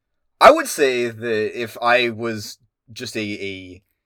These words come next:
if, if I was somebody who had just kind of been casually engaged with Homestuck for a while when this came out, I would be very excited because there's a lot, there is overall a lot of promise to your Shonen Volume One,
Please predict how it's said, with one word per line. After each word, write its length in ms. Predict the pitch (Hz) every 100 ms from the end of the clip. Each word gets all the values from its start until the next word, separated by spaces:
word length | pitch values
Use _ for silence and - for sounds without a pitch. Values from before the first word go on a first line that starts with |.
| _ _ _ _
if, 140 | 113
if 180 | 110 107
I 80 | 123
was 140 | 127
somebody 300 | - 123 120
who 160 | 110 113
had 100 | 107
just 160 | 101 -
kind 140 | 107
of 80 | 98
been 160 | 110
casually 640 | 104 120 107 104 104 104 95
engaged 320 | 98 98 95
with 100 | 95
Homestuck 420 | 98 95 - 95
for 160 | - 98
a 60 |
while 320 | 92 92 87 87
when 100 | 90
this 120 | 90
came 160 | -
out, 120 | 92 -
I 60 |
would 80 | 196
be 80 | 180
very 180 | 135 117
excited 400 | 98 85 71 85
because 420 | 95 98 95 -
there's 260 | 107 107
a 40 | 104
lot, 220 | 127 120
there 160 | 139 170
is 140 | 147
overall 260 | 127 117 104
a 40 |
lot 60 | 101
of 40 |
promise 300 | - 98 85
to 80 | 101
your 60 | 90
Shonen 260 | 95 90
Volume 280 | 85 80 80
One, 360 | 80 71 71